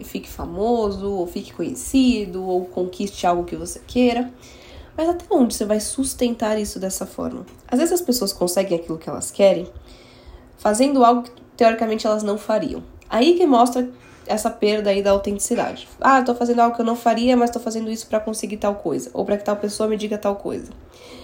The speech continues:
Beleza. Aí você vai, você alcança o que você queria.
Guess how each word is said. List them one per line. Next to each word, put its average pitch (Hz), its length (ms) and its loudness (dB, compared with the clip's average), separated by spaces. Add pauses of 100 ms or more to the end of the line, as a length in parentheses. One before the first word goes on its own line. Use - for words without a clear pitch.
(180)
Beleza. 359 540 6 (460)
Aí 214 100 -2
você 220 120 -2
vai, 190 440 0 (200)
você - 200 -4
alcança 202 380 2
o - 20 -6
que - 80 -10
você 220 100 0
queria. 302 440 0